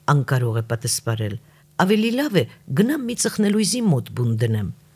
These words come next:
ասաց Ծիծեռնակն ու որոշեց թռչել հեռանալ։ Բայց մինչ նա կբացեր թևերը, մի երրորդ կաթիլ էլ ընկավ։ Ծիծեռնակը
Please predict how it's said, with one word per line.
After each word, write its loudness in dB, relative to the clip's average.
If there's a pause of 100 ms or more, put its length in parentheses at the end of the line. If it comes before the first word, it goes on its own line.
(260)
ասաց 0
Ծիծեռնակն -2
ու -4
որոշեց 2 (380)
թռչել -2
հեռանալ։ -4 (920)
Բայց 2 (160)
մինչ 2 (120)
նա 0
կբացեր 0
թևերը, 0 (360)
մի 0
երրորդ 2
կաթիլ 2
էլ 2
ընկավ։ 0 (600)
Ծիծեռնակը 0